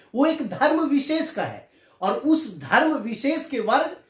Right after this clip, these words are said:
उस फंडामेंटलिज्म से influenced है, जिस फंडामेंटलिज्म और जिस radicalization की सोच के साथ उस अपराध को उसने किया है,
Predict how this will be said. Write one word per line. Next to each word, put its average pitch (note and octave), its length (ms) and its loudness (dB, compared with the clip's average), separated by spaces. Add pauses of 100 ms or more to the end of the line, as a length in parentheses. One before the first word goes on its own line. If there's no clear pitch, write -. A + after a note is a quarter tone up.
(220)
उस D4 240 -2
फंडामेंटलिज्म C4+ 1080 2
से C#4 180 -4
influenced A3 540 -4
है, C#4+ 220 4
जिस D4 220 -2
फंडामेंटलिज्म A3+ 920 -2 (480)
और - 320 2 (340)
जिस C4 280 0
radicalization A3 1040 2
की A#3 140 -10
सोच D#4 360 -2
के C4+ 100 -6
साथ A3+ 400 -2
उस - 260 -12
अपराध G3+ 520 2
को C4+ 80 -14
उसने G3+ 280 -8
किया D#3+ 300 -10
है, D3+ 280 -6